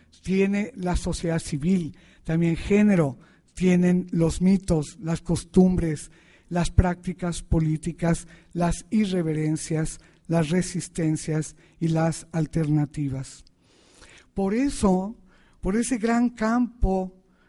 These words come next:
que abrimos, movimientos gay, movimientos lésbicos que luego se escindieron o salieron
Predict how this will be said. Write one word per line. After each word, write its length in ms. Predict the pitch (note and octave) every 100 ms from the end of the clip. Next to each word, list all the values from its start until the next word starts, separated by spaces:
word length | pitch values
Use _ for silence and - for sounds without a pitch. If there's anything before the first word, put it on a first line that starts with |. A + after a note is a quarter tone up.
| _
que 140 | - F3+
abrimos, 800 | E3 F3+ F3 D#3 D#3+ F#3+ - - - _ -
movimientos 840 | F#3 G3 F#3 F#3+ G#3+ A#3 A#3 G3+ -
gay, 440 | F#3+ G3+ A3 G3+ - - _ - -
movimientos 680 | E3+ E3+ F3+ G3 - F3+
lésbicos 760 | E3+ F3+ G#3+ G3 F#3 - G3 F#3+
que 140 | -
luego 340 | D#3+ F3+ A#3+ A3
se 240 | G3+ F3
escindieron 920 | D#3+ - D#3+ D#3 D#3+ G#3+ G#3+ F3+ F3+ - _ _ -
o 100 | F3
salieron 800 | - D#3+ D#3+ G3+ A3 G3+ F#3+